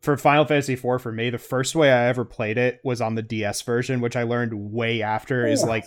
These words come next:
Speaker 1: hard mode. And I
Speaker 2: Oh,
Speaker 1: did not
Speaker 2: yeah.
Speaker 1: know that. <laughs>
Speaker 2: They changed, like, the formulas and the mechanics and, like, added stuff. It was, it freaked
Speaker 1: Yeah, it,
Speaker 2: me
Speaker 1: it
Speaker 2: out.
Speaker 1: was a
Speaker 2: That's
Speaker 1: doozy. It was really difficult. But then I played the, uh, P S P version, like, a couple years ago, and I was like,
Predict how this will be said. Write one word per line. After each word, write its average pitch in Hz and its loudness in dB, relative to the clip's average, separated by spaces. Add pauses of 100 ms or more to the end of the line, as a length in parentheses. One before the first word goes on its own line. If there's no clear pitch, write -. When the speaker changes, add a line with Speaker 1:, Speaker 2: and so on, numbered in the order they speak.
Speaker 1:
hard 113 -4
mode. 143 4 (320)
And - 8
I 147 10
Speaker 2:
Oh, 151 -2
Speaker 1:
did 160 6
not 175 8
Speaker 2:
yeah. - -4
Speaker 1:
know 127 2
that. 180 8
<laughs> - -20 (520)
Speaker 2:
They 147 2
changed, 208 0
like, 139 6
the 98 4
formulas 202 8
and 131 -10
the 110 2
mechanics 127 -2
and, 101 -8
like, 92 -8 (180)
added 110 -2
stuff. 143 4
It 110 -8
was, 104 -14
it 104 -20
freaked - -18
Speaker 1:
Yeah, 175 6
it, 147 4
Speaker 2:
me 185 2
Speaker 1:
it 190 4
Speaker 2:
out. 190 8
Speaker 1:
was 247 6
a 185 4
Speaker 2:
That's 151 4
Speaker 1:
doozy. 135 6
It 131 2
was 160 2
really 147 2
difficult. 120 0
But 123 -8
then 135 0
I 135 0
played 139 0
the, 127 -2
uh, 120 -4
P - -4
S 123 -4
P 127 -4
version, 117 -4
like, 117 -6 (460)
a - -20
couple 131 -4
years 123 -2
ago, 123 -2
and 123 -2
I 123 0
was 131 -4
like, 127 0